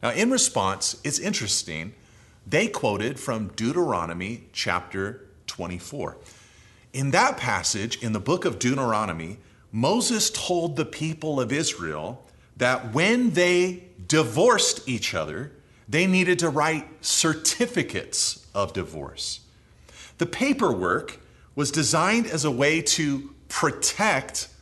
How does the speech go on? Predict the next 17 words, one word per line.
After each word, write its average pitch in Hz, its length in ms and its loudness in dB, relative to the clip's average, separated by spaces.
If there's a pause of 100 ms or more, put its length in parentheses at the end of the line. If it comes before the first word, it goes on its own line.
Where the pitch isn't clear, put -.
(160)
the 151 160 4
woman, 151 540 0 (760)
enabling 165 800 4
her 147 260 2
to 151 200 0
marry 139 680 2
someone 185 680 4
else 165 440 4
after 143 380 2
her 123 180 2
husband 117 560 0
decided 107 560 -2
he 95 100 -10
was 92 200 -6
finished 180 400 -6
with 76 160 -10
her. - 260 -12